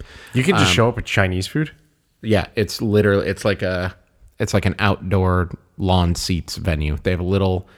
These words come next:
Speaker 2: they have a little shell, and then the rest of it's, like,
Speaker 1: Can you just
Speaker 2: they
Speaker 1: bring a grill and just make some dogs? Like,
Speaker 2: Uh, you can't. I don't think you can m-, bring a grill.
Speaker 1: Okay.
Speaker 2: Um, but people bring, like, tables and tablecloths and wine glasses and candles and, like, full on do, like, a,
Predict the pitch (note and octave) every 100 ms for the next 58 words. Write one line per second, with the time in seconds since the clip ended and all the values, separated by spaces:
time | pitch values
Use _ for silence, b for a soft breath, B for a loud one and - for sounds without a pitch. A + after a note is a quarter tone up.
0 | b - F#2+ F#2+ F#2 - A2 A2 B2 b
1 | b b - G#2 G2 G2 F#2+ F#2+ - A#2
2 | B2+ C3+ A#2 C3+ A2 G2+ G2+ A#2 C3 G#2
3 | F#2 F#2+ G2 G2 F#2 E2+ D#2 F#2+ C3 A2+
4 | F2+ E3 D#3+ E3 E3 E3 D#3 A2+ G3 G#3+
5 | D#3+ G3+ A#3 G#3+ G3+ F#3+ C3+ A#2+ B2 -
6 | C3+ C3+ - B2+ B2+ A#2+ G2 F2 G2+ G2+
7 | G#2 A2 B2 F#3+ F#3 B B B G#2+ B2+
8 | A#2+ A2+ G2+ F#2+ F#2 - B2+ - B2+ C3
9 | E3 C#3+ C#3 B2 G2 - - - - G#2
10 | G#2+ A#2+ A#2 - - F#2 - G2 G#2+ -
11 | A2+ A2+ - - - F#2+ F2 F#2 G2 G#2+
12 | G#2 G#2+ A#2 A2+ - F#2+ F2+ - F#2+ G#2
13 | A2 C3 - - G#2 F#2+ - - - A2+
14 | A2 G#2 G2+ F#2 G2 F#2+ F2 F2+ E2